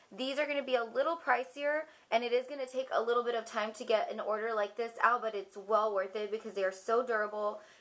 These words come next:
It's just absolutely gorgeous. I've gotten so many compliments on my gig about this, and every time I tell people, "Yeah, this is entirely, like, handmade by her, like, she did this," they're like, "What?" They freak out. So,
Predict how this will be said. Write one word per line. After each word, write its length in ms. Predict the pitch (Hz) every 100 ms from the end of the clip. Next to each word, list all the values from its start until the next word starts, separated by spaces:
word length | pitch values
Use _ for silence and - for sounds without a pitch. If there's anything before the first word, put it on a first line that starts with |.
| -
It's 120 | 214
just 120 | 233
absolutely 520 | - 220 226 254 233
gorgeous. 520 | 226 208 208 202 202 196
I've 180 | - 202
gotten 220 | 214 208
so 300 | 214 - 262
many 140 | 277 294
compliments 500 | - 247 254 233 233
on 140 | 208
my 140 | 196 185
gig 340 | 202 196 214 -
about 300 | - 226 226
this, 220 | 247 240 -
and 120 | 208
every 220 | - 226
time 220 | 247 226
I 60 | 220
tell 220 | 214 214
people, 480 | 208 208 202 196 196 - - -
"Yeah, 220 | 254 330
this 140 | 320
is 140 | 311 302
entirely, 440 | 302 302 262 269
like, 240 | 247 220 226
handmade 520 | 262 254 247 226 233
by 160 | 220
her, 160 | 220 214
like, 160 | 190 185
she 300 | - 233 233
did 260 | 220 196
this," 240 | 202 196 196
they're 180 | 196
like, 180 | 185 175
"What?" 460 | 220 359 554 587 285
They 160 | 226
freak 280 | 220 226 220
out. 300 | 214 185 -
So, 300 | - 175 233